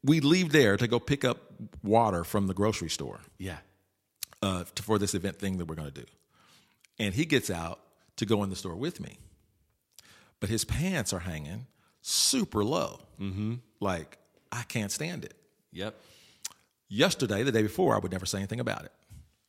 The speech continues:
Speaker 1: But today, he's let me know is we're in an official capacity, we're in a relationship.
Speaker 2: Mm-hmm.
Speaker 1: So as he comes around the car,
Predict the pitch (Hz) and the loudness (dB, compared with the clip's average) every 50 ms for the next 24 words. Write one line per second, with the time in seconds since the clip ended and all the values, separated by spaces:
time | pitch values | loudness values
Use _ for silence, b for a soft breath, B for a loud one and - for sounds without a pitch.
0 | _ - - - 101 90 113 131 139 131 117 123 104 107 98 92 98 95 95 92 | _ -8 -6 -6 -2 0 2 4 4 4 2 2 0 0 -2 -2 -2 -2 0 0
1 | 92 90 87 - - - 107 98 90 85 78 73 - - 113 104 - 104 - 104 | 0 0 -2 -4 -4 -2 -2 0 0 0 -2 -4 -4 -2 -2 0 0 -2 -2 -2
2 | 90 - 98 92 87 - - 87 82 80 82 82 78 73 67 - 69 76 80 - | -2 -2 -2 0 -2 -4 -6 -8 -8 -6 -8 -8 -8 -8 -10 -10 -10 -10 -8 -10
3 | - - - - - - _ - _ B B B 85 85 87 92 92 101 101 92 | -8 -10 -10 -12 -12 -16 _ -20 _ B B B -14 -12 -8 -2 0 2 2 2
4 | 95 - 143 139 - 139 131 117 110 104 104 101 95 98 - - 110 104 95 90 | 2 0 0 2 2 2 2 4 2 2 2 0 -2 -4 -2 0 0 2 2 0
5 | 87 | -2